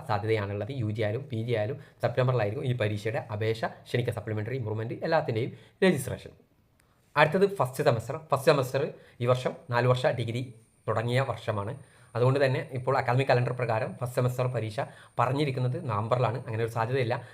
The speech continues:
തേർഡ് സെമസ്റ്റർ പരീക്ഷയ്ക്ക് സമയം ഏത്, ശേഷം ഏത് സമയത്തും നടക്കാൻ സാധ്യതയുള്ളതാണ് ഫസ്റ്റ് സെമസ്റ്റർ പരീക്ഷ. പി ജിയുടേത് ജനുവരിയിലായിരിക്കും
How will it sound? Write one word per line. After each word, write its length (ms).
തേർഡ് 220
സെമസ്റ്റർ 260
പരീക്ഷയ്ക്ക് 420
സമയം 280
ഏത്, 160
ശേഷം 340
ഏത് 180
സമയത്തും 300
നടക്കാൻ 340
സാധ്യതയുള്ളതാണ് 600
ഫസ്റ്റ് 180
സെമസ്റ്റർ 300
പരീക്ഷ. 200
പി 200
ജിയുടേത് 320
ജനുവരിയിലായിരിക്കും 720